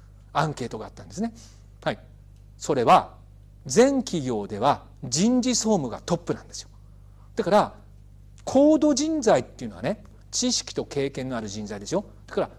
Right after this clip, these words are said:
私はそこはね、もうちょっとアイティーだと思ったの。お、あ、ぜ、アイティーに決まってるのと思う。違う。アイティーじゃないですよ。アイティーより人事総務の方が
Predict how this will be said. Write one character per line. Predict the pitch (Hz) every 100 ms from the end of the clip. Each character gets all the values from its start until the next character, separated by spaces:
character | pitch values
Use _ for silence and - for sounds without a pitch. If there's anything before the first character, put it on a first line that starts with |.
| - -
私 | 196 269 -
は | 269
そ | -
こ | 226
は | 254
ね、 | 247
も | 233
う |
ち | -
ょ |
っ | 139
と | -
ア | 220
イ | 294
テ | - 349
ィ |
ー | 370
だ | 349
と |
思 | 131
っ |
た | 127
の。 | 101
お、 | - -
あ、 | 156
ぜ、 | 143 139
ア | 120 151
イ |
テ | 240
ィ |
ー | 311
に |
決 | 160
ま |
っ | 143
て |
る | 165
の |
と | 117
思 | 110
う。 | - - - -
違 | 175
う。 | 120 -
ア | 185 254
イ |
テ | 247
ィ | 208
ー |
じ |
ゃ | 110
な |
い | 101
で |
す |
よ。 | - - - - -
ア | 196 247
イ | 269
テ | 262 -
ィ | 269 220
ー |
よ | 135
り | 120 147
人 | 156 214
事 | 196
総 | 214
務 | 180
の | 120
方 | 107
が | 117 -